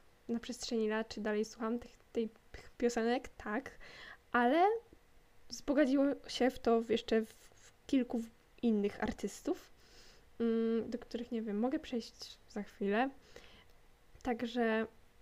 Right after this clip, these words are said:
fajne jest to, że właśnie ja w ogóle też lubię robić te playlisty, bo widzę na przestrzeni lat, jak mi się w ogóle gust muzyczny zmienia i że moja głowa się o wiele bardziej otwiera na nowe style i nie jestem jakaś taka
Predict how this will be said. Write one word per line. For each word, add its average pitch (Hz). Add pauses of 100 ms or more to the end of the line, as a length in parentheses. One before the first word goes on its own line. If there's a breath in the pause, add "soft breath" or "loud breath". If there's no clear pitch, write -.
(460)
fajne 285
jest 269
to, 262
że 254
właśnie 240
ja 247
w 247
ogóle 247
też 240 (400)
lubię 277
robić 254
te -
playlisty, 247 (320 loud breath)
bo 240
widzę 262
na 302
przestrzeni 254
lat, 233
jak 269
mi 269
się 285
w 247
ogóle 254 (240)
gust 269
muzyczny 233
zmienia 202 (540 loud breath)
i 233
że 226 (360)
moja 240
głowa 240
się 233 (280)
o 226
wiele 226 (180)
bardziej 233
otwiera 220
na 208
nowe 214
style 285 (380 loud breath)
i 233
nie 233
jestem 240
jakaś 226
taka 220